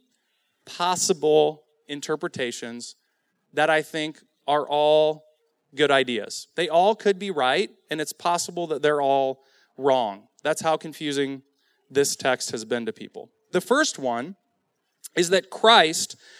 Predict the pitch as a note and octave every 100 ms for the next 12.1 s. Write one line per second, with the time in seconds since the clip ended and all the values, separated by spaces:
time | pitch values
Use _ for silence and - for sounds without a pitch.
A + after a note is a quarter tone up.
0 | - - - F3 - - F#3+ G#3+ - G3
1 | D3+ - - - F#3+ C4+ D4+ E3+ A#2+ A2
2 | A2 A#2+ E3+ _ _ _ _ _ - G#3
3 | D#3+ D#3+ E3+ F3 - F3 E3 C3+ C#3+ C#3+
4 | C3+ C3+ C3+ C3 D#3+ C3+ A2 A2+ - _
5 | _ _ _ _ - G#3 C4+ A3+ F3+ F3
6 | G#3 A#3+ C4+ B3 G3 G3 F#3+ D#3 - A#2+
7 | A2 A#2 C#3 _ _ _ _ _ _ F3+
8 | F3+ - - G#3+ C#4 C4 D#3+ F3+ F#3 E3+
9 | D#3+ - - - G3+ F3+ C#3 - - A#3
10 | C#4+ - A2+ - A2 C3 - E3 D#3+ -
11 | - G#3 B3 C4+ C#4+ G#3 C3 A2+ A#2 D3
12 | -